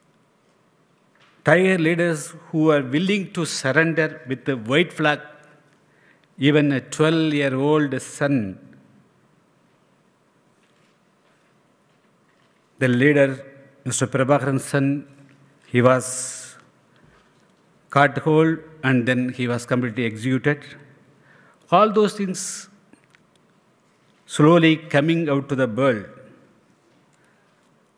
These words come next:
But irrespective of all these violations, I don't know why this world community is still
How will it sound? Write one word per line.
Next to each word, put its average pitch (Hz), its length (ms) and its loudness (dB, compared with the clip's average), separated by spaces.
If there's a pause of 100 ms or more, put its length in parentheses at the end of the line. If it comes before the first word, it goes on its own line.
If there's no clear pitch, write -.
(320)
But 139 140 2
irrespective 156 640 2
of 123 60 -6
all 135 300 2
these - 680 -8 (840)
violations, 131 920 -2 (100)
I 147 100 -4
don't 165 300 4
know 156 100 2 (160)
why 165 160 4
this 135 260 -6
world 156 340 -2 (120)
community 143 600 -4
is 127 80 -12 (140)
still 160 400 -4